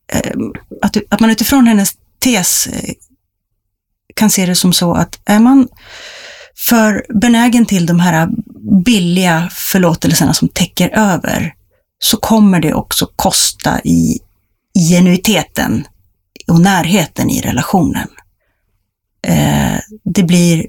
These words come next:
mindre kontakt parterna emellan eftersom man faktiskt inte delar hur man känner och hur man mår.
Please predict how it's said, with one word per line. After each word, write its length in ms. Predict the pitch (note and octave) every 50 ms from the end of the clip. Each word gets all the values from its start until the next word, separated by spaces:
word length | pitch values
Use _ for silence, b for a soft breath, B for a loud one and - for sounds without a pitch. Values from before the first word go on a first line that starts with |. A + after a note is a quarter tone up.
| - _
mindre 440 | - F#3+ A3+ B3 B3+ A#3+ G#3 G3+ F3
kontakt 680 | - - D#3+ - - E3 G#3 - - - - - - - _ _
parterna 420 | - G3 E3 - - D#3+ D#3+ D#3
emellan 580 | D#3+ D#3 D#3+ D#3 D#3 D#3 D#3 E3 F#3 G#3+ A3+ - -
eftersom 540 | F#3+ - - - C#4 - - F3 E3+ - -
man 140 | - F3 E3+
faktiskt 340 | - E3+ - - G#3+ - -
inte 200 | A3 D3+ - D#3
delar 560 | D3 G3 - E3+ - - - - F#3+ - - -
hur 100 | - -
man 200 | - - - -
känner 460 | - - A#3+ A#3+ A#3+ B3 B3 A#3+ A#3
och 80 | - E3
hur 100 | E3+ E3
man 200 | D#3+ D#3 D#3+ E3+
mår. 380 | F#3+ G#3 G3+ F3+ A2 A#2+ E3+